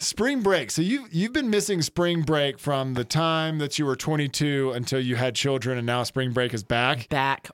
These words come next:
Speaker 2: on.
Speaker 1: How is it different in the, a variety of ways?
Speaker 2: Uh, responsibility,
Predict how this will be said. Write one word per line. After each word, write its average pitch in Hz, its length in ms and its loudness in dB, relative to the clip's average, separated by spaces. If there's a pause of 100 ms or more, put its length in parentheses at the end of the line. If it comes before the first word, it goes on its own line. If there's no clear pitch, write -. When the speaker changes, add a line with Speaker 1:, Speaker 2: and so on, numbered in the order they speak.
Speaker 2:
on. 107 420 -4
Speaker 1:
How 143 440 2
is 143 180 0
it 110 320 -4
different 117 540 0
in 104 480 -4 (480)
the, 127 200 0
a 113 120 -2
variety 101 420 0
of 90 100 -6
ways? - 360 -6 (120)
Speaker 2:
Uh, 135 680 2
responsibility, 135 960 -4